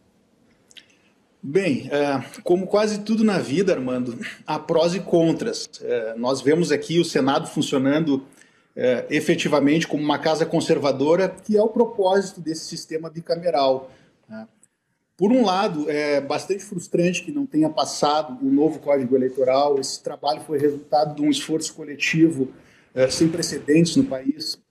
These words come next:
Boa parte da comunidade científica ligada às eleições deu as suas contribuições,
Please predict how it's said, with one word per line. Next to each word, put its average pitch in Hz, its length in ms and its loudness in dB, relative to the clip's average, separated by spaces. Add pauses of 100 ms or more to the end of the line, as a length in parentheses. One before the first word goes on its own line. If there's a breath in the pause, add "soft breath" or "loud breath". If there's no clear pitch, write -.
(260)
Boa 170 260 6
parte 170 400 2
da 151 120 2
comunidade 151 560 2
científica 156 580 0
ligada 139 400 2
às 131 80 2
eleições 139 600 2
deu 147 200 2
as 143 100 0
suas 139 180 -2
contribuições, 135 840 -2